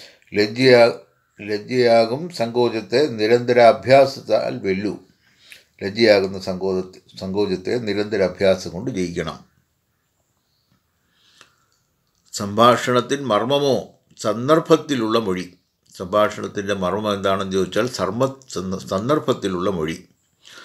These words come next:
സന്ദർഭോചിതം ചൊല്ലുന്ന വാക്ക് ചുട്ട മറുപടി. സന്ദർഭോചിതം ചൊല്ലുന്ന വാക്ക്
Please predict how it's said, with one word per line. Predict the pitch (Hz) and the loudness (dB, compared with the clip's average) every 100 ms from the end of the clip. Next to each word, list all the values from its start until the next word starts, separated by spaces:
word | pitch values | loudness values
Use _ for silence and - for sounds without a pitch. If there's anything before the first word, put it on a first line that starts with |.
| - - | -20 -10
സന്ദർഭോചിതം | 95 104 120 120 113 113 104 107 107 | -6 -2 -2 0 0 0 -2 -4 -6
ചൊല്ലുന്ന | 98 90 101 95 | -8 -4 -4 -4
വാക്ക് | 98 85 87 - 95 | -2 -2 -4 -6 -10
ചുട്ട | 80 110 | -6 -4
മറുപടി. | 90 78 92 87 - _ _ _ _ _ _ - - _ | -4 -4 -4 -4 -10 _ _ _ _ _ _ -20 -20 _
സന്ദർഭോചിതം | - 82 107 113 107 101 95 98 87 | -16 -10 -6 -4 -2 -2 -2 -6 -6
ചൊല്ലുന്ന | 87 87 85 | -6 -6 -6
വാക്ക് | 82 82 - 120 | -4 -4 -2 -2